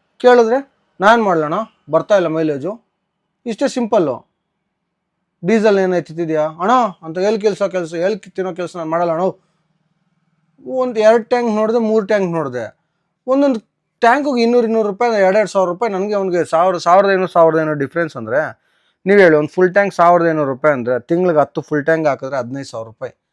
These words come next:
ಎಲ್ಲಿಂದ ಬರ್ತದೆ? ಅವ್ನ ಪೇಮೆಂಟೇ ಇಪ್ಪತ್ತೈದು ಸಾವಿರ ರೂಪಾಯಿ ಮಾತಾಡಿದ್ದು. ಅದರಲ್ಲೂ ಡಿ ಎಲ್ ಇಲ್ಲ, ಡಿ ಎಲ್ ಇಲ್ದೆ ಇವ್ರು ಓಡಿಸ್ತಾ ಇರೋದು ರಿಸ್ಕ್ ನಾನು. ಡಿ ಎಲ್ ಕೊಡಪ್ಪ ಅಂದರೆ ಏನು ಮಾಡೋಣ, ಅದು ಇದೊಂದು ಕತೆ ಹೊಡ್ದ. ಆ ಒಂದಿನ, "ಅಣ್ಣ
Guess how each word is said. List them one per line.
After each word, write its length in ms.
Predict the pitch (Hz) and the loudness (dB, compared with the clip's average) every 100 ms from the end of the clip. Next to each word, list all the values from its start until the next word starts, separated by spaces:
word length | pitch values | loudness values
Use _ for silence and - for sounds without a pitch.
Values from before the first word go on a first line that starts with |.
| _ _ | _ _
ಎಲ್ಲಿಂದ 280 | 135 151 156 | -8 -6 -6
ಬರ್ತದೆ? 440 | 131 123 123 120 135 | -6 -8 -10 -14 -14
ಅವ್ನ 200 | 151 143 | -16 -12
ಪೇಮೆಂಟೇ 380 | 151 160 160 156 | -8 -6 -8 -10
ಇಪ್ಪತ್ತೈದು 340 | 147 135 127 113 | -12 -10 -10 -10
ಸಾವಿರ 180 | 123 | -14
ರೂಪಾಯಿ 200 | 117 151 | -16 -16
ಮಾತಾಡಿದ್ದು. 540 | 131 117 113 104 101 _ _ _ 135 | -16 -14 -16 -16 -20 _ _ _ -6
ಅದರಲ್ಲೂ 340 | 147 160 180 | 0 2 0
ಡಿ 240 | 156 139 151 | -2 -2 0
ಎಲ್ 160 | 147 | 0
ಇಲ್ಲ, 260 | 127 110 107 | -2 -6 -12
ಡಿ 240 | 123 151 | -6 0
ಎಲ್ 200 | 180 160 | 0 0
ಇಲ್ದೆ 240 | 147 135 131 | -4 -6 -6
ಇವ್ರು 340 | 139 127 127 | -6 -8 -6
ಓಡಿಸ್ತಾ 300 | 139 143 135 | -6 -6 -8
ಇರೋದು 140 | 143 | -8
ರಿಸ್ಕ್ 280 | 139 117 - | -10 -12 -14
ನಾನು. 380 | 123 107 _ _ _ _ 147 | -18 -18 _ _ _ _ -2
ಡಿ 100 | 180 | 0
ಎಲ್ 180 | 180 165 | 2 0
ಕೊಡಪ್ಪ 320 | 151 131 120 | -6 -6 -8
ಅಂದರೆ 280 | 120 170 190 | -12 -8 -6
ಏನು 160 | 202 | -4
ಮಾಡೋಣ, 300 | 151 120 127 160 110 107 151 | -6 -8 -10 -14 -14 -20 -18
ಅದು 360 | 143 147 143 120 | -10 -10 -8 -10
ಇದೊಂದು 180 | 160 190 | -10 -12
ಕತೆ 240 | 147 151 | -10 -8
ಹೊಡ್ದ. 240 | 143 131 160 - _ _ _ 151 | -8 -8 -10 -12 _ _ _ -8
ಆ 80 | |
ಒಂದಿನ, 360 | 151 160 165 165 | -6 -4 -4 -4
"ಅಣ್ಣ 140 | 170 | -2